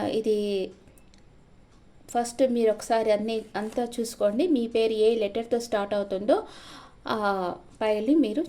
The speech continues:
చూస్ చేసుకోండి. ఓకే, ఇప్పుడు స్టార్ట్ చేస్తాం. మీరందరూ ఆనందంగా, ఆరోగ్యంగా, పాజిటివ్ థింకింగ్తో ఉన్నారని ఆశిస్తున్నాను.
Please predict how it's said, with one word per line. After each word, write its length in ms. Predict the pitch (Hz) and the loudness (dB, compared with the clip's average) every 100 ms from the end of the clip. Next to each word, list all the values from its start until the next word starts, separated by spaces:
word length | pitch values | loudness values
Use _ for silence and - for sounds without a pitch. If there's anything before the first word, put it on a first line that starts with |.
| - | -4
చూస్ 300 | 208 196 - | -6 -4 -8
చేసుకోండి. 500 | 185 - - - - - - - - 214 | -8 -6 -8 -8 -12 -14 -20 -20 -18 -10
ఓకే, 240 | - 415 - - - - - - - - _ _ - - - - _ _ - - | -6 -6 -8 -20 -20 -20 -20 -20 -20 -20 _ _ -20 -20 -20 -20 _ _ -20 -14
ఇప్పుడు 320 | 226 - 247 427 | -14 -6 -6 -4
స్టార్ట్ 460 | - 220 214 208 | -4 -4 -4 -4
చేస్తాం. 320 | 190 190 185 180 - - - - - - - 247 | -6 -4 -8 -10 -20 -20 -20 -20 -20 -20 -8 2
మీరందరూ 460 | 254 240 226 226 | 2 2 0 0
ఆనందంగా, 580 | 220 233 240 240 240 233 | 0 0 -2 -4 -4 -4
ఆరోగ్యంగా, 600 | 214 214 220 220 214 214 | -2 -2 0 -2 -4 -6
పాజిటివ్ 520 | 208 226 233 - 254 | -4 -4 -2 -2 -2
థింకింగ్తో 440 | 247 214 220 208 208 | -4 -8 -10 -2 -2
ఉన్నారని 500 | 202 190 196 240 370 - 208 | -2 -4 -2 -4 -4 -6 -8
ఆశిస్తున్నాను. 680 | 202 208 - 208 196 196 | -8 -10 -10 -8 -6 -6